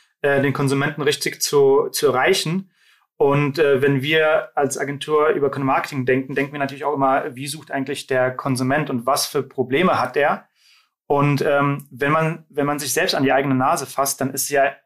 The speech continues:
häufig so, wenn ich keine Ahnung von dem Thema habe, gehe ich zu Google und gebe das einfach mal ein und gucke, was da kommt. Und, äh, das haben wir uns einfach zu, zugute ge-, getan,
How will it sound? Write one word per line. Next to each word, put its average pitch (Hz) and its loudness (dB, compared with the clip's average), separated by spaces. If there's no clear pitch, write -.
häufig 147 -2
so, 151 -2
wenn 139 2
ich 135 -2
keine 165 0
Ahnung 151 0
von - -12
dem 127 -4
Thema 143 -4
habe, 127 0
gehe 139 -2
ich 127 -4
zu 135 -4
Google 156 2
und 139 -6
gebe 131 -6
das 135 -10
einfach 127 -4
mal 120 2
ein 143 0
und 120 -2
gucke, 131 -8
was 123 -2
da - -6
kommt. - -4
Und, 131 0
äh, 135 0
das 147 -2
haben 151 -2
wir 147 -2
uns 139 -4
einfach 139 -2
zu, 131 -4
zugute 135 -6
ge-, 135 -10
getan, 123 -2